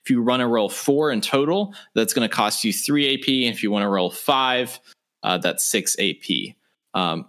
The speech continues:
I've had, uh, w-, I mean, as a group, we've had tests where we really wanna see a character do something and get something. And so everybody's like, "Okay, well, yeah, let's use all of our group A P to see if this character can pass this test." I,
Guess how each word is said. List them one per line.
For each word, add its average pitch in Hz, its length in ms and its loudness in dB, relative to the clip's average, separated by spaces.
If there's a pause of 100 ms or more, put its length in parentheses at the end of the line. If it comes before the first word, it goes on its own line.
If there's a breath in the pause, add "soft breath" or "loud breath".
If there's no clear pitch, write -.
I've 143 160 2
had, 151 360 -2 (140)
uh, - 80 -4
w-, 151 300 0
I 151 40 2
mean, 143 180 0
as 139 160 2
a 139 60 0
group, 151 280 0
we've 151 160 2
had 127 200 0
tests - 380 -2
where 107 220 2
we 120 200 0
really 131 260 2
wanna 131 220 0
see 120 240 0
a 101 40 0
character 110 400 -2
do 95 200 -2
something 143 760 -2 (400 loud breath)
and 98 160 0
get 98 200 -2
something. 117 500 -2
And 110 100 0
so 104 180 0
everybody's 98 540 0
like, 87 220 -2
"Okay, 127 260 0
well, 101 180 0
yeah, 101 240 0
let's 110 240 0
use 107 120 0
all 120 200 2
of 135 100 -2
our 117 100 2
group 98 260 -2
A 101 80 2
P 101 200 -2
to 98 80 0
see 110 180 0
if 101 100 -4
this 110 160 0
character 98 400 -2
can 95 260 -2 (360 loud breath)
pass 113 420 -2
this 95 240 -2
test." - 420 -4
I, - 100 -2